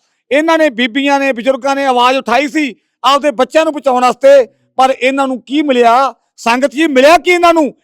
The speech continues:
ਇਹਨਾਂ ਦੇ ਘਰਾਂ ਨੂੰ ਅੱਗ ਲਾ ਦਿੱਤੀ ਗਈ, ਇਹਨਾਂ ਦੇ ਪਰਿਵਾਰਾਂ ਨੂੰ ਸੱਟਾਂ ਮਾਰ ਕੇ ਹਸਪਤਾਲਾਂ ਵਿੱਚ ਸੁੱਟਿਆ ਹੋਇਆ ਏ, ਕਿਸੇ ਦਾ ਸਿਰ ਪਾਟਿਆ ਹੋਇਆ, ਕਿਸੇ ਦਾ ਹੱਥ ਟੁੱਟਿਆ ਹੋਇਆ, ਕਿਸੇ ਦੀ ਬਾਂਹ ਟੁੱਟੀ ਹੋਈ ਆ। ਦੇਖ ਕੇ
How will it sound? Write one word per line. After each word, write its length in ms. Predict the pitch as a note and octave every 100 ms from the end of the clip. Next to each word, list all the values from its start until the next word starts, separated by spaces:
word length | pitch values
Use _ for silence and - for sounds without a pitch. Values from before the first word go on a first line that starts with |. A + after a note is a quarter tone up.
| _
ਇਹਨਾਂ 280 | C#4 D#4+ E4
ਦੇ 0 |
ਘਰਾਂ 340 | E4 D4 A#3
ਨੂੰ 120 | D4 D#4 C#4
ਅੱਗ 120 | C#4+
ਲਾ 160 | D#4+ D4+
ਦਿੱਤੀ 280 | D#4 - D4+
ਗਈ, 300 | D4 D4+ G#3 - _ _ C#4
ਇਹਨਾਂ 240 | E4+ D#4+
ਦੇ 120 | D#4
ਪਰਿਵਾਰਾਂ 500 | D#4+ C#4+ C4+ C#4+ D#4+
ਨੂੰ 140 | E4 A#3
ਸੱਟਾਂ 300 | A#3+ D4+ D4+
ਮਾਰ 240 | C4+ C#4
ਕੇ 260 | C#4 E4 E4+ - _ -
ਹਸਪਤਾਲਾਂ 500 | D4 G#3 A3 B3 A#3+
ਵਿੱਚ 120 | A#3+
ਸੁੱਟਿਆ 260 | A3 A3 C4+
ਹੋਇਆ 260 | A3 A3 G#3
ਏ, 100 | F3
ਕਿਸੇ 460 | _ _ - B3
ਦਾ 140 | B3+ C#4+
ਸਿਰ 260 | - A#3+
ਪਾਟਿਆ 400 | A#3+ A#3+ A#3 A#3
ਹੋਇਆ, 320 | A3 A#3 G3+ - _ _
ਕਿਸੇ 180 | A#3 B3
ਦਾ 140 | D4+
ਹੱਥ 260 | B3 C4+ -
ਟੁੱਟਿਆ 300 | A#3+ - A#3+
ਹੋਇਆ, 340 | A#3 B3 A#3 G3+ _ _ -
ਕਿਸੇ 140 | A#3
ਦੀ 160 | A#3 A#3+
ਬਾਂਹ 320 | D3+ A3 F#4
ਟੁੱਟੀ 280 | E4+ D4 C#4+
ਹੋਈ 260 | A#3+ C4
ਆ। 240 | C4+ D#4+ D#4 _ _ _
ਦੇਖ 220 | - B3+
ਕੇ 420 | B3+ C4 B3+ A3+